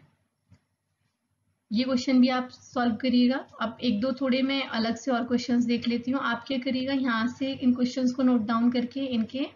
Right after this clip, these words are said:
answer लिखिएगा कि आपको कौन सा कलर दिखाई दे रहा है। एक दो मैं थोड़े से और different से colors ले लेती हूँ।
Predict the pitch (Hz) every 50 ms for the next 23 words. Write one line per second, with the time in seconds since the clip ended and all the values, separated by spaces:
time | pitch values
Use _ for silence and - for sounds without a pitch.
0 | _ _ _ _ - 214 214 214 214 - - 240 240 240 240 - - 214 208 196
1 | - - - 202 190 190 190 190 202 208 _ _ _ _ _ _ _ _ _ _
2 | _ 240 240 233 220 175 - - - 254 254 254 - 233 220 214 214 - 240 -
3 | - 214 202 208 202 196 202 - 214 202 196 190 - 190 180 185 185 196 196 196
4 | 202 - - _ _ _ _ _ _ _ _ _ _ _ _ _ _ _ _ _
5 | _ _ _ _ _ _ _ _ _ _ _ _ _ _ _ _ _ _ _ _
6 | _ _ _ _ _ _ 254 240 214 202 190 240 233 247 240 247 240 226 233 -
7 | - - 214 214 214 208 220 220 - - 226 220 214 - 240 233 - 214 208 202
8 | 214 214 - - 214 202 196 190 202 - - 214 226